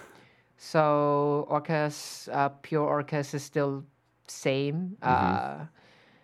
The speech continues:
Speaker 2: nothing much changes. Uh, people are moving away from Bardiche, and they're doing a <laughs> very interesting choice of, uh, linking I P Masquerena into Unchained Abomination.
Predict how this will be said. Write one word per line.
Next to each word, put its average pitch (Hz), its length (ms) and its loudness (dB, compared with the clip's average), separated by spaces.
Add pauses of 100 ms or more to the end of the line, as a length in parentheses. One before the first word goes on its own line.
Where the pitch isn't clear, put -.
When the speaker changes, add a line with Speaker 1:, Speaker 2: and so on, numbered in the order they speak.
(200)
Speaker 2:
nothing 151 360 0
much 143 180 -2
changes. 156 480 -4
Uh, 143 420 0 (540)
people 285 260 2
are 143 580 6 (340)
moving 165 380 2
away 147 360 2
from 139 320 0
Bardiche, 135 680 -6 (600)
and 135 540 0
they're 143 200 4
doing 143 540 0
a 139 600 -2
<laughs> - 20 -10
very 165 300 2
interesting 143 760 -4 (340)
choice 147 400 2
of, 135 360 -2
uh, 135 220 0
linking 151 720 -2
I 151 120 2
P 151 180 -4
Masquerena 143 760 0
into 139 560 -2
Unchained 139 420 -2
Abomination. 135 720 -2